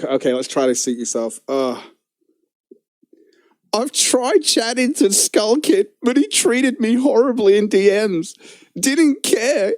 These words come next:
He's caused three cock streams. I was going to try and mend this so people would not feel like picking sides, but I lost a friend today.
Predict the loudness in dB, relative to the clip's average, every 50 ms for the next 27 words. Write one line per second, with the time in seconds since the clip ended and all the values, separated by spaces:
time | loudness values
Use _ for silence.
0 | -4 _ 0 0 2 2 0 0 -2 -2 0 2 2 4 2 2 0 -2 -2 0
1 | 2 2 2 2 2 0 0 0 0 0 0 0 0 -2 -2 -2 0 2 4 4
2 | 4 4 2 0 -6 -10 -12 -12 -14 -14 -16 -20 -20 -20 _ _ _ -2 0 2
3 | 2 2 0 0 0 0 2 2 2 0 0 0 -2 0 0 0 0 0 2 2
4 | 2 2 2 0 0 0 0 2 2 2 2 2 2 0 2 2 2 0 0 0
5 | 0 0 0 2 2 2 2 2 -2 -4 -2 0 0 0 0 0 0 0 0 -2
6 | -2 -2 0 2 2 4 4 4 4 4 2 0 -4 -6 -4 -2 -2 0 0 0
7 | 0 0 0 2 2 0 0 0 2 2 2 2 2 -2 -8 -8 -10 -14 -14 _
8 | -8 -4 0 0 2 4 4 4 4 4 2 0 0 0 -2 -2 -2 -2 -2 0
9 | 0 0 0 0 0 2 2 2 2 2 2 0 0